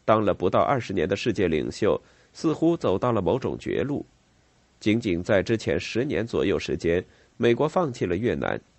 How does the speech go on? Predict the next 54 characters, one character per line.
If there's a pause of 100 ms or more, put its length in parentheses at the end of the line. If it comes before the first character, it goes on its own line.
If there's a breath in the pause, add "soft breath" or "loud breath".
(180)
退
出
了
以
前
那
个 (240 soft breath)
曾
经
支
撑
世
界
经
济、 (320 soft breath)
以
美
元
为
主
宰
的
金
价
体
系， (1040 soft breath)
不
止
一
次
地
在
石
油
输
出
国
家
组
织
面
前 (260 soft breath)
表
现
得
像
一
只
温
顺
的
小
羊
羔。